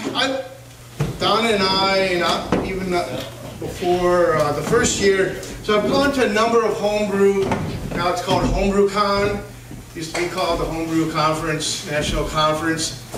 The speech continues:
So the one year was in Philadelphia,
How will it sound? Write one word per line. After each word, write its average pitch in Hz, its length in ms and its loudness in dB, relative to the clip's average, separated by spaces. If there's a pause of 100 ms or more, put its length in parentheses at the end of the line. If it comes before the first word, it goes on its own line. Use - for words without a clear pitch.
(240)
So 220 220 4
the 208 100 6
one 247 220 2
year 262 260 4
was 202 160 4
in 208 180 2
Philadelphia, 226 1040 2